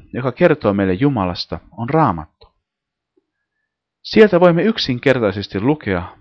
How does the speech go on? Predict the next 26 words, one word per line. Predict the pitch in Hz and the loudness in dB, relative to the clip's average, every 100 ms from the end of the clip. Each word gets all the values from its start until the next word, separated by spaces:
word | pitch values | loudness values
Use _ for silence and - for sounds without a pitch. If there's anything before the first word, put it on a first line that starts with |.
| 143 | -8
millainen | 190 175 120 104 98 | -4 -2 -2 -2 -2
Jumala | 98 117 92 82 | 0 0 -2 -4
on. | 73 82 - _ _ _ _ _ _ _ _ _ _ _ _ _ _ _ | -6 -8 -12 _ _ _ _ _ _ _ _ _ _ _ _ _ _ _
Jo | 123 | 2
tähän | 202 196 147 | 4 4 4
mennessä | 160 147 117 - 98 - | 2 2 -2 -4 -8 -8
meille | 127 139 117 | -2 0 0
on | 104 | -2
selvinnyt, | - 147 120 101 95 - - | -2 -2 -2 -4 -6 -10 -10
että | 101 | -4
Jumala | 123 165 123 104 | -2 0 0 -2
on | 95 | -2
luoja. | 113 113 80 71 - _ _ _ _ _ _ _ _ - | 0 0 -2 -6 -18 _ _ _ _ _ _ _ _ -4
Hän | 143 151 | 0 2
on | 120 | 2
tehnyt | 135 120 - | 2 0 -2
maailman | 98 123 143 127 113 107 95 | 0 2 4 2 0 -2 -4
ja | 95 | -4
meidät. | 98 92 85 87 _ _ _ _ _ _ - - - | -2 -2 -4 -12 _ _ _ _ _ _ -20 -14 -2
Aivan | 135 120 107 | 2 2 0
kuten | - 143 | -2 0
kolmevuotias | 139 175 147 117 123 113 104 - | 4 4 6 4 4 4 0 0
pikkupoikani | 143 - 107 98 95 101 | -4 -4 0 0 2 -2
kerran | 98 117 110 101 | -2 -4 -4 -2
kuiskasi | 135 127 95 - | 0 0 -2 -10
korvaani, | - 127 123 92 87 85 | -4 -2 -2 -4 -6 -8